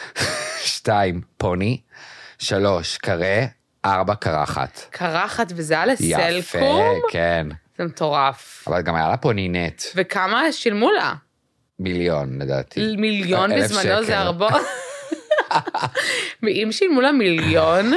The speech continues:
Speaker 1: מיליון, לדעתי. זה היה הווייב.
Speaker 2: וזה לא היה לדלתא או משהו? זה היה לסלקום?
Speaker 1: אולי אני טועה. לא, זה היה לסלקום, מאמי.
Speaker 2: וואו.
Speaker 1: אני נראה לי. אוקיי, אני אצא לך עוד אחד.
Speaker 2: ועכשיו היא
Speaker 1: מהר.
Speaker 2: גרושה בכלל, נכון?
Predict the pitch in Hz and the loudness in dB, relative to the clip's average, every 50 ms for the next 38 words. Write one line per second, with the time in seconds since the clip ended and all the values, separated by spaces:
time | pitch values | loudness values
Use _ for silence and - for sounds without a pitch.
0 | 403 392 - - - - - _ - 90 92 92 92 92 92 90 90 90 95 101 | 2 0 -6 -16 -20 -20 -14 _ -4 -2 0 0 2 2 2 2 2 2 0 0
1 | 92 85 78 78 - - - 78 73 78 - _ _ _ _ - 82 80 82 85 | 2 2 0 0 -2 -2 -4 -4 -4 -6 -12 _ _ _ _ -6 -2 0 2 4
2 | 85 80 76 69 76 73 73 73 69 - 80 - _ _ 180 175 175 175 175 185 | 4 2 2 0 0 0 0 0 -4 -6 -12 -20 _ _ -8 -2 0 0 2 2
3 | 226 302 381 381 262 180 156 170 160 175 196 - - 359 370 381 381 381 381 381 | 2 2 2 2 0 0 0 0 0 0 -2 -2 0 2 2 4 4 4 2 2
4 | 370 370 285 208 208 185 190 208 233 240 226 208 190 180 175 170 165 165 _ _ | 2 0 2 2 0 0 2 2 2 2 2 2 2 4 4 2 0 -2 _ _
5 | _ _ _ _ _ _ _ _ - - - - - - 180 175 180 202 196 - | _ _ _ _ _ _ _ _ -20 -12 -10 -8 -2 -2 0 0 0 -2 -2 2
6 | - 381 403 415 440 466 480 440 440 _ _ _ _ _ _ _ _ _ _ _ | 2 4 4 6 4 4 2 2 0 _ _ _ _ _ _ _ _ _ _ _
7 | _ _ _ _ _ _ - 80 73 71 76 85 87 - - 73 76 73 67 65 | _ _ _ _ _ _ -4 0 0 0 0 -2 -4 -4 -2 0 0 0 -2 -6
8 | - - _ - - 78 82 80 78 73 67 78 78 90 107 117 - - 87 82 | -10 -18 _ -10 -4 -2 0 0 0 0 0 0 0 2 0 0 0 0 -2 -2
9 | - - 69 69 67 69 69 65 - - _ _ _ - 143 135 139 143 143 139 | -2 -2 -2 0 0 0 -2 -4 -6 -16 _ _ _ -16 -14 -10 -6 -4 -2 -2
10 | 135 131 131 131 - _ _ - 87 87 87 87 85 87 85 80 73 69 - _ | -2 -2 -4 -6 -12 _ _ -4 -2 0 0 0 0 0 0 0 -2 -6 -8 _
11 | _ _ _ _ _ - 92 - 95 87 87 82 - 101 95 - 92 90 92 - | _ _ _ _ _ -6 -4 -4 -2 -2 -2 0 0 -2 0 0 -2 -2 -2 -2
12 | - 78 69 - _ _ - - - 175 160 - - 196 226 247 - - 180 170 | -4 -6 -6 -8 _ _ -20 -6 -6 -6 -4 0 0 0 2 0 0 -2 -2 -4
13 | 165 - - 269 320 339 277 - - 165 156 147 151 143 - - 156 170 202 240 | -4 -2 -2 0 0 0 -2 0 0 0 0 0 -2 -4 -2 0 2 2 0 -2